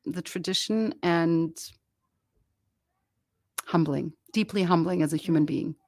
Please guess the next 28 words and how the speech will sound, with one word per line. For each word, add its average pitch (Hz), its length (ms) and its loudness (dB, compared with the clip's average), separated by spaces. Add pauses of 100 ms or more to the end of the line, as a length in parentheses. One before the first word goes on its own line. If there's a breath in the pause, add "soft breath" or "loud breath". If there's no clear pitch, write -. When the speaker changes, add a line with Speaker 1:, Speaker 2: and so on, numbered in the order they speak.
(140)
Speaker 2:
Mm. 180 320 -14 (800 soft breath)
What 220 160 4
I 233 120 6
find 262 280 -2
so, - 180 -4
what 214 280 -2
I 240 160 0
found 240 280 -8
so 214 120 -8
powerful 208 580 -2
when 185 120 -2
you 190 80 -2
just 190 280 -8
read 185 140 -2
it 180 180 -2
out 202 340 2
is, - 160 -8
and 202 220 -2
that 247 120 2
is 285 140 0
something 277 420 -4
that 220 180 -2
I 220 60 -2
sometimes 226 480 -2
forget, 196 580 -2
is 185 200 -4
how 220 360 -4
much 214 420 -4